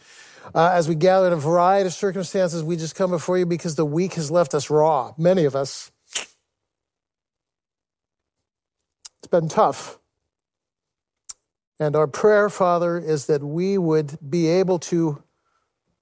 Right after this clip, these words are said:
look to you, draw to you, hear from you, be shaped by you, so that we would be people of hope and engagement, not despair and disengagement,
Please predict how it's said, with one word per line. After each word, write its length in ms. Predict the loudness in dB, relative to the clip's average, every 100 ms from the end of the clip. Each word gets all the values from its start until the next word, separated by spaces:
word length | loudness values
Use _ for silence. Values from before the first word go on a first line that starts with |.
| -10
look 340 | 0 4 4 0
to 120 | -4
you, 240 | 0 0
draw 420 | 2 4 6 6
to 60 | 2
you, 240 | -2 -4
hear 240 | -2 0 -2
from 280 | -2 -4 -2
you, 360 | -2 -2 -2 -10 _ _ _ _ _ _ _ -6
be 80 | -6
shaped 380 | -2 2 2 2
by 180 | 0
you, 380 | 0 -2 -6 -12 _ _ _ _ _ _ _ _ _ _ _ _ _
so 320 | -12 0 2
that 200 | 2 0
we 320 | 0 -2 0 2
would 300 | 2 0 -2
be 120 | -4
people 340 | -4 0 4
of 120 | 2
hope 480 | 2 2 4 2 -2 -16 _ _ _ _ _ _ _ _
and 160 | -2 0
engagement, 840 | 0 2 2 2 0 -4 -6 -4
not 280 | 0 0 0
despair 460 | -6 -6 0 2 2
and 120 | 2
disengagement, 800 | -2 -4 -4 -4 -4 -8 -10